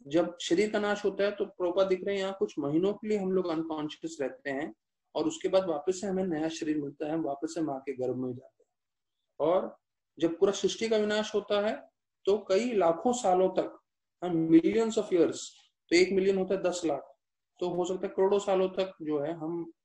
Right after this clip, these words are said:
स्वप्न के state में रहते हैं, सोए हुए state में रहते हैं और फिर वापस से सृष्टि का जब निर्माण होता है, तो फिर से हम जो है हमारा जीवन प्रारंभ होता है। फिर चौथे और पांचवें श्लोक में बताते हैं कि कैसे भगवान जो है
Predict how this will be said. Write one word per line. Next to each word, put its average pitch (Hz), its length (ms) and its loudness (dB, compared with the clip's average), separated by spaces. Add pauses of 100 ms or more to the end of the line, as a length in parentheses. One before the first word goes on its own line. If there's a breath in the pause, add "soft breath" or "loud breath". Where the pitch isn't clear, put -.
स्वप्न 165 420 -2
के 170 180 -2
state 151 400 -4
में 156 160 -2
रहते 131 260 -6
हैं, 139 300 -10
सोए - 460 2
हुए 170 160 4
state 147 380 -4
में 147 160 0
रहते 131 260 -2
हैं 147 60 -4
और 170 140 -2
फिर 175 200 -2
वापस 165 380 -4
से 208 100 -2
सृष्टि 165 340 -8
का 165 100 -2
जब 165 200 0
निर्माण 151 320 -4
होता 143 300 -10
है, 220 60 -20 (520)
तो 160 60 -6
फिर - 160 -2
से - 160 -6
हम 240 340 -8 (380)
जो 135 240 0
है 147 120 0
हमारा 156 420 0
जीवन 151 280 -2
प्रारंभ 139 500 -2
होता 127 200 -6
है। - 80 -20 (1300 soft breath)
फिर 202 140 8
चौथे 156 360 4
और 208 80 4
पांचवें 185 520 2
श्लोक 175 280 0
में 175 140 0
बताते 156 380 0
हैं 156 280 -4
कि - 360 -8
कैसे 165 380 2
भगवान 151 460 2
जो 160 160 6
है 156 140 2